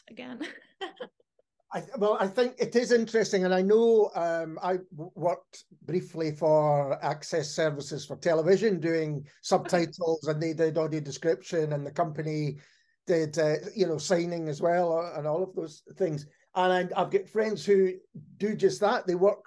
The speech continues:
Speaker 2: for theatre companies now, and actually one of them did work for Scottish Opera. I'm not sure they still do, but it was almost a subtitled or signed rather than audio described.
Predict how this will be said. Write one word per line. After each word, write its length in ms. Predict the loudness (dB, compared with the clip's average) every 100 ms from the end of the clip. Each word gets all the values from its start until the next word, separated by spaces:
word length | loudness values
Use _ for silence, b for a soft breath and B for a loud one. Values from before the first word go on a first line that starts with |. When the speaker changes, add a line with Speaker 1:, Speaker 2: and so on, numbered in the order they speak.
| -4
Speaker 2:
for 540 | 0 2 2 0 -2 -8 _ _ _ _ _ -6
theatre 360 | -4 0 0
companies 540 | 2 -2 -2 -6 -6 -4
now, 220 | 0 2
and 120 | 0
actually 360 | -2 -4 -8 -2
one 200 | -2 0
of 100 | -2
them 160 | -2
did 180 | -2 -2
work 200 | -2 -4
for 100 | -8
Scottish 440 | -6 -4 -4 -4
Opera. 300 | -2 -2 -2
I'm 80 | -2
not 180 | -2 -6
sure 140 | -10
they 80 | -10
still 260 | -4 -2 -2
do, 380 | -2 -2 -2 -4 B B 2
but 80 | 2
it 100 | 4
was 140 | 4
almost 680 | 6 6 6 2 0 -10 -18 _ _ _ _ _ _ 0
a 540 | 0 0 -2 -6 -10 -14 _ _ _ _ _ _ _
subtitled 760 | 0 0 4 4 4 2 -2 -2
or 320 | 2 4 4 0
signed 500 | 0 2 2 0 0
rather 320 | 0 -2 -4
than 300 | -6 -6 -4
audio 260 | 0 0 -2
described. 640 | -6 -8 2 4 4 0